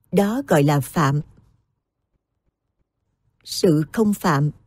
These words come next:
làm đúng lượng hay dưới mức quy định,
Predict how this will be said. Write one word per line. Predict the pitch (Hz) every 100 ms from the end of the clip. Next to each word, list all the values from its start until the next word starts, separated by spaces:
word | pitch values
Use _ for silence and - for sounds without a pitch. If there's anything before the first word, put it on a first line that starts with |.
| _ _ _ _ _ _ -
làm | 190 160 151
đúng | 196 247
lượng | 294 196 151 151 - -
hay | - 196 180
dưới | 170 226
mức | 262 294
quy | - 214
định, | 170 160 147